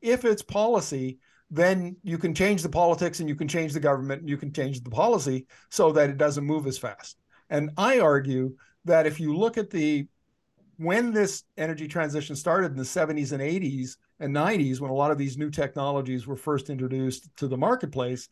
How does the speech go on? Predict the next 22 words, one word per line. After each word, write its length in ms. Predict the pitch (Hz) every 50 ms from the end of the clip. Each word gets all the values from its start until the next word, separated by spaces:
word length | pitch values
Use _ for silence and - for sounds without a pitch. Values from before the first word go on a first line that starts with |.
| - - - - - _ _ -
is 240 | - 196 165 160 147
the 100 | 160 156
fact 380 | 147 175 165 160 180 - -
that 160 | - 156 151 151 - _ _ _ - - - _ _
policy 560 | - - 202 220 233 240 214 220 - 214 - - -
primed 580 | - - 202 202 175 170 175 170 170 160 147
the 100 | 147 143
pump. 400 | - - - 202 165 143 - - - _ _ _ _ _ _ _ _ _ _ _ _ _ _
Policy 340 | - 160 175 214 226 - 233
primed 320 | 202 - 202 190 185 180 165
the 60 | 156
pump, 260 | 151 196 196 160 -
but 120 | - 147
the, 300 | 131 147 143 151 160 160 -
and, 300 | 196 170 151 151 151 151 151 - _
you 140 | - 190 165
know, 260 | 151 151 151 156 151 - - - - _ _ _ -
the 80 | 170
transition 680 | 143 - 202 190 170 151 208 233 226 - 226 208 180
now 560 | 170 180 190 226 226 196 156 131 127 131 151 147
is 180 | - 185 156 151
essentially 800 | 160 151 143 - - 220 226 214 - 185 147 143 139 135 131